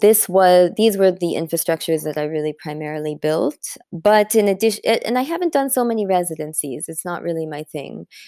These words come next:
But of course, I've done, participated in exhibitions or festivals where one is invited, where everything is already in place. <laughs> But I've also initiated independent projects. And so it's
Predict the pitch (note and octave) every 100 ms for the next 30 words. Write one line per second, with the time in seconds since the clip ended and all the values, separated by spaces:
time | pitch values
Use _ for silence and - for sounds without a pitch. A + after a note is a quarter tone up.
0 | _ - F3 F3 F3 F#3 - F#3 F3+ F3+
1 | F3+ F3 E3 F#3 F3+ F3+ F3+ F3 F3 E3+
2 | - F3+ F#3+ F#3 F3+ F3 E3 E3+ D#3+ D#3+
3 | D#3 D#3 - F3 - E3+ E3+ - E3 D#3+
4 | D#3+ D#3 D#3+ D#3+ D#3+ D#3+ D#3 - D3+ D#3
5 | D#3 D#3 D#3 D#3+ D#3+ D#3+ D#3 D#3 D3+ D3
6 | D3 - _ _ _ - D#3 D#3 - C#3+
7 | C#3 - D#3+ D3+ C#3+ D3+ - C#3+ C#3+ -
8 | A3 F4+ - - G#3+ G#3+ F#3+ F#3 - -
9 | - E3+ F3 C#3+ F3 F3 E3+ E3 D#3+ E3
10 | D#3+ D#3 D3+ E3 D#3+ - D3 D3 - F3
11 | G3+ G#3+ B3+ C4+ _ - - E3 D#3 D#3+
12 | - D3+ - - - E3+ -